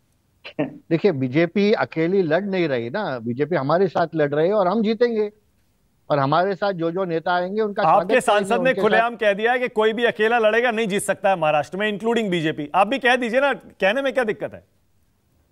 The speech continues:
Speaker 1: नहीं, नहीं, मैं क्यों कहूँ ऐसा सब? जब मैं, मैं जानता हूं कि हमारे एकनाथ जी शिंदे और हमारे देवेंद्र फडणवीस जी के नेतृत्व में हम साथ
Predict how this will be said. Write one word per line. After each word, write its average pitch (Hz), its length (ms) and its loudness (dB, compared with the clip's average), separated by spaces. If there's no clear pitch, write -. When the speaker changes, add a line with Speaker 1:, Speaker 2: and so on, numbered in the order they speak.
Speaker 1:
नहीं, 120 100 -4
नहीं, 127 120 -4
मैं 214 160 2
क्यों 277 140 0
कहूँ 180 320 0
ऐसा 139 200 -6
सब? 113 180 -12
जब 156 120 2
मैं, 165 720 2
मैं 139 200 0
जानता 131 320 0
हूं 185 200 2
कि 185 120 -4
हमारे 151 560 2
एकनाथ 156 340 -2
जी 151 160 2
शिंदे 151 540 2
और 135 240 0
हमारे 139 360 -2
देवेंद्र 143 360 0
फडणवीस 143 380 -2
जी 135 160 -2
के 143 140 0
नेतृत्व 135 480 0
में 147 220 2
हम 135 80 0
साथ 139 260 0